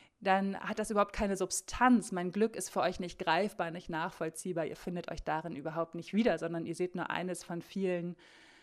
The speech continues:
gut bearbeiteten Bildern, die nach jeder Menge Lebensfreude aussehen. Und deswegen habe ich mich dafür entschieden,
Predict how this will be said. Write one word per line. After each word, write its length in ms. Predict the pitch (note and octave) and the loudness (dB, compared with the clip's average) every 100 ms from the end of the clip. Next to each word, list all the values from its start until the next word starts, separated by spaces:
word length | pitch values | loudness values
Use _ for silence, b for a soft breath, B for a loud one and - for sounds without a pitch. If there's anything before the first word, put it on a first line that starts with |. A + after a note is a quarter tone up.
| B B _ | B B _
gut 180 | B3 B3+ | 0 4
bearbeiteten 1160 | G3 - F#3 F#3+ F#3 F3+ F#3 F3+ F3 F3 F3 - _ _ _ - | 4 6 6 4 2 -4 -4 -4 -4 -4 -8 -10 _ _ _ -8
Bildern, 580 | F3 F#3+ G#3+ F#3 F3+ | 2 4 6 4 2
die 100 | F3 | -2
nach 240 | F3 D#3+ - | 0 0 -2
jeder 320 | - F#3+ F#3 F3 | -8 -2 2 2
Menge 200 | E3+ E3+ | 2 4
Lebensfreude 640 | A#3+ A#3 - - D3+ D#3 | 4 4 2 -2 -2 -2
aussehen. 640 | - D#3 - - C3+ F#3 A3+ _ b b b b b b | -4 -6 -8 -8 -8 -8 -10 _ b b b b b b
Und 440 | - G3+ G3+ G3+ - _ _ - | 2 4 4 -2 -10 _ _ -4
deswegen 360 | G3+ G#3 A3+ G#3 | -2 2 2 4
habe 120 | G#3 | 2
ich 80 | G#3 | 0
mich 140 | G#3 | 0
dafür 320 | G#3 F#3+ G#3+ | 0 0 0
entschieden, 720 | G3 F#3+ - G#3 G2+ F#3+ - | 0 0 -2 0 -2 -4 -8